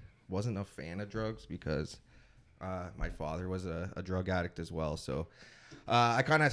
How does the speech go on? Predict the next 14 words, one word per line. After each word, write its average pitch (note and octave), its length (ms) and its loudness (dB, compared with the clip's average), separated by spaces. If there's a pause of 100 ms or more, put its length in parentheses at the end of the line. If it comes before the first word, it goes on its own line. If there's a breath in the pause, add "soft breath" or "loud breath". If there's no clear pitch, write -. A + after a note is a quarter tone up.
(100)
you C3+ 140 6
know, A#2+ 100 6
stayed A#2 300 6
away G#2+ 180 6
from A2+ 180 0
that A2+ 180 4
and A2 60 0
was G#2 100 -2
kind G2+ 200 2
of G2 80 0
against F2+ 420 -2
it. F#2+ 200 -2
But, E2 260 -2 (400)
<clears throat> - 60 -2